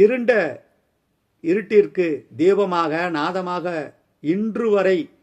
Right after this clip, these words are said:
ஒலித்து கொண்டிருப்பது ஐயாவுடைய பாடல்கள் தான். என்னுடைய பேச்சில் பிழை இருக்குமானால், ஒளி, ஒளி குறிப்பிலே பிழை இருக்குமானால்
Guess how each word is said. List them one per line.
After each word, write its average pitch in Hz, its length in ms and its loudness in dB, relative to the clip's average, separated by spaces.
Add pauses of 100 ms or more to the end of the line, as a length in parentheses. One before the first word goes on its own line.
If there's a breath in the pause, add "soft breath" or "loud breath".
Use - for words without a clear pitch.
(800)
ஒலித்து 196 300 0
கொண்டிருப்பது 165 540 -2
ஐயாவுடைய 147 680 -2 (800)
பாடல்கள் 131 540 -6
தான். 135 160 -16 (840)
என்னுடைய 190 460 2
பேச்சில் 214 500 2 (100)
பிழை 214 320 2
இருக்குமானால், 156 760 -2 (400)
ஒளி, 208 360 0 (200)
ஒளி 208 300 0
குறிப்பிலே 180 560 -2 (920)
பிழை 214 300 6
இருக்குமானால் 156 840 0